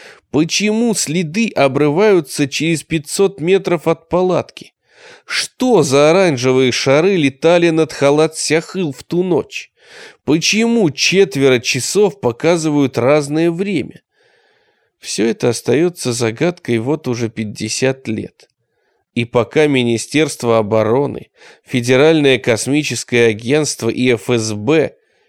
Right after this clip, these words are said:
не решат обнародовать оставшиеся материалы, мы не сможем продвинуться дальше. И все, что у нас остается, это официальное заключение, что группу Дятлова убила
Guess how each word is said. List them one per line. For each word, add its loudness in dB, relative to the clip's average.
не -4
решат -2
обнародовать 0
оставшиеся -6
материалы, -8
мы 2
не 0
сможем 0
продвинуться 0
дальше. -8
И -6
все, 0
что -2
у 2
нас 0
остается, 0
это 0
официальное 0
заключение, -2
что -4
группу -2
Дятлова 0
убила 0